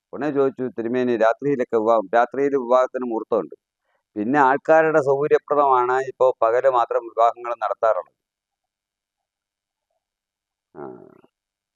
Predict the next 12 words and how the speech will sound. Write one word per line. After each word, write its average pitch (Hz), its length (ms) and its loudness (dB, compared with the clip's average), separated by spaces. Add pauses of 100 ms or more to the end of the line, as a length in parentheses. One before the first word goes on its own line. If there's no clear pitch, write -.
(400)
യാത്രാ 127 300 2
സൗകര്യം 147 360 2
അവര് 151 140 4
നോക്കും, 139 340 -2 (760)
ആൾക്കാര് 123 340 4
പങ്കെടുക്കുന്ന 143 560 0
കാര്യങ്ങൾ 143 340 2
നോക്കും. 131 380 -10 (1120)
ഇങ്ങനെ 127 220 -2
പല 160 360 2
രീതിയിലും 185 840 -2
ചിന്തിച്ചിട്ടൊക്കെയാണ് 120 1040 -2